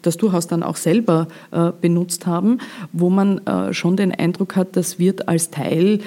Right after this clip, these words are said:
der Koalitionspartnerschaft, nimmt man halt vieles hin und auch in dem Fall das Ausreisezentrum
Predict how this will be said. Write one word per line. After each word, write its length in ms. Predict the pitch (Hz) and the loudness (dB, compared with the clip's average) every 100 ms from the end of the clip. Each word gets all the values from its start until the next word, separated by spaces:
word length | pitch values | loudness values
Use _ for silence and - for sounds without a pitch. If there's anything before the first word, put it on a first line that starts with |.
| - 190 - | -12 -14 -2
der 260 | 175 170 165 | 0 0 -4
Koalitionspartnerschaft, 1700 | - 170 170 - 156 180 - 156 160 185 - 170 185 - - - | -2 0 0 0 0 0 0 -4 -2 -2 -2 -2 -2 -6 -10 -6
nimmt 260 | 180 180 175 | 2 2 2
man 160 | 190 165 | 2 2
halt 140 | 165 | 0
vieles 320 | - 180 175 | 0 0 0
hin 200 | - 190 | 2 2
und 140 | 196 - | 2 0
auch 200 | 165 190 | 0 2
in 120 | 175 | 0
dem 220 | 139 180 | 0 -2
Fall 300 | 185 180 185 - - 208 - | 0 0 0 -4 -18 -12 -2
das 160 | 170 | -2
Ausreisezentrum 1080 | - 160 165 170 170 170 165 170 185 180 | 2 2 2 0 0 0 0 0 2 2